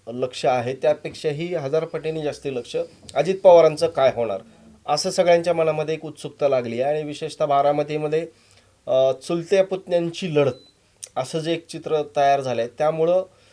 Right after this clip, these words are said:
अ, एक तू, अ, शक्यता अशी एक आपण वर्तवली जाते. आता अंदाज तर तसे खूप वर्तवले जात आहेत, पण स्वतःच्याच बालेकिल्ल्यामध्ये मुळामध्ये अजित पवारांकडे आत्ता एक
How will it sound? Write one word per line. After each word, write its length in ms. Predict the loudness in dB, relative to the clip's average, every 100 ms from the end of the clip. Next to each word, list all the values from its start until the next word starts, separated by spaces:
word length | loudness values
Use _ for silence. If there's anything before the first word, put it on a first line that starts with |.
| _ _ _
अ, 380 | -4 -2 -2 -6 -12 _ _ _ _ -18
एक 120 | -18
तू, 440 | _ -6 -4 -4 -8 _ -6
अ, 60 | -4 -4 -10
शक्यता 500 | -4 -2 0 4 4
अशी 180 | 4 0
एक 160 | -8 -10
आपण 260 | -12 -8 -8 -10
वर्तवली 480 | -6 -4 0 0 0
जाते. 220 | 0 0
आता 280 | -2 -2 -2
अंदाज 300 | -2 2 2
तर 200 | 2 -10
तसे 160 | -10 -14 -10
खूप 240 | -10 -2
वर्तवले 420 | -2 0 -2 0
जात 140 | -2 -2
आहेत, 100 | -4 -6 -18 -20 -20 _
पण 120 | -2 0
स्वतःच्याच 600 | -4 2 2 4 2 6
बालेकिल्ल्यामध्ये 760 | 4 4 -2 0 0 0 -4
मुळामध्ये 440 | 0 2 2 4
अजित 280 | 4 4 0 -2
पवारांकडे 640 | 2 2 2 -2 -2 -4 -4 -14 -10 -10
आत्ता 240 | 2 2 2 -4
एक 160 | -6